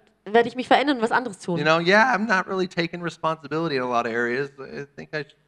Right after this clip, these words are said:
Speaker 2: should do something."
Speaker 1: Oder wenn du sagst, "Ah, ich übernehme keine Verantwortung in vielen Bereichen, vielleicht soll ich da was ändern."
Speaker 2: Sometimes the biggest enemy we have is got our first name on it.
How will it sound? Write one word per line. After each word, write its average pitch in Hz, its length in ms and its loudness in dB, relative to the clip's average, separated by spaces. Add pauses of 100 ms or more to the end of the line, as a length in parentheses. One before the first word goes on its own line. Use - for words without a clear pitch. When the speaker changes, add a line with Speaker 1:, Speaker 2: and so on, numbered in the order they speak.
(140)
Speaker 2:
should - 160 -20
do 147 100 -12
something." - 400 -16
Speaker 1:
Oder 202 220 0
wenn 202 80 -2
du 208 60 -6
sagst, 208 320 -2
"Ah, 262 480 2
ich 233 200 -6
übernehme 226 440 0
keine 247 200 -4
Verantwortung 220 440 0
in 226 120 -4
vielen 247 440 -2
Bereichen, 208 600 0 (160)
vielleicht 196 300 -2
soll 233 120 2
ich 233 60 -6
da 226 120 0
was 220 80 -2
ändern." 180 460 -2
Speaker 2:
Sometimes 190 640 -2
the 147 60 -6
biggest 151 380 -2
enemy 151 340 -2
we 127 140 2
have 143 280 4
is - 360 -10 (100)
got 131 140 4
our 143 200 0
first 151 220 -2
name 180 200 -6
on 87 100 -12
it. 90 80 -20